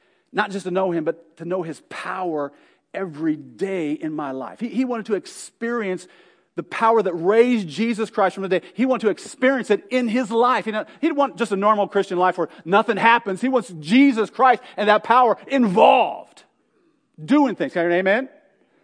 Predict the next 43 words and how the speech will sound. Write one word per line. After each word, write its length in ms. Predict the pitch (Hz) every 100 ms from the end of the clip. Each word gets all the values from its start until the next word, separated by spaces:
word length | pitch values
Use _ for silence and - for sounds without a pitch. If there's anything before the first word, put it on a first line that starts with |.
| -
That's 140 | 185
what 120 | 220
we 120 | 220 254
want, 180 | 165
right? 280 | 151 180 190 - _ _ _ -
We 80 | 185
don't 80 | 233
want 100 | 202
to 60 |
just 100 | 208
sit 140 | 208 180
back 200 | 190 185
and 140 | 156 - _ -
nothing 560 | 156 196 202 208 202 - _
exciting 560 | 185 156 180 185 202 190
ever 220 | 202 196
happens. 480 | 175 196 196 202 165
God's 320 | 156 180 190
never 260 | 190 202 196
moving. 320 | 190 196 202
God's 300 | 151 170 202
never 240 | 196 202
doing 160 | 185 190
anything. 240 | 185 185
We're 80 | 190
just 180 | 196 196
going 240 | 202 202
through 100 | 202
the 80 | 170
motion 760 | 170 170 180 185 - - 151 123 - -
of 160 | 165
Christianity. 680 | - 165 - 139 131 117 95 - _ _ _ _ _ _ _ _ _
Doesn't 140 | 180
that 120 | 214 160
just 220 | 175 -
stink, 400 | _ 139 156 -
just 160 | 160
the 60 | -
thought 260 | - 123 139
of 60 |
that? 260 | 135 143 - _ _ _ _ _ _ _ _ _ _ _ _ _
I 60 | -
mean, 120 | 180